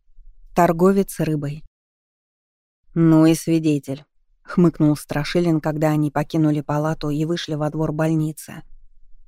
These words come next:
«А я ведь готовился его официально на протокол допрашивать.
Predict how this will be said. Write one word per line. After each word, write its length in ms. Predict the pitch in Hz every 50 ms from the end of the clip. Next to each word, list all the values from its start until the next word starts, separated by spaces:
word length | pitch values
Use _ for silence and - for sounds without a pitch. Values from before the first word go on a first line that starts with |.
| - _ _ _ _ _ _ _ - - - -
«А 140 | - 165 165
я 180 | 165 180 196 196
ведь 180 | 196 185 185
готовился 600 | 180 180 180 180 - 185 185 185 180 175 - - 165
его 200 | 160 156 160 165
официально 680 | 175 165 - 156 - - 160 156 151 160 160 160 156
на 140 | 147 151 139
протокол 520 | - - 147 160 156 - - 151 151 156
допрашивать. 720 | 151 160 156 147 - 147 147 - - 143 139 135 - -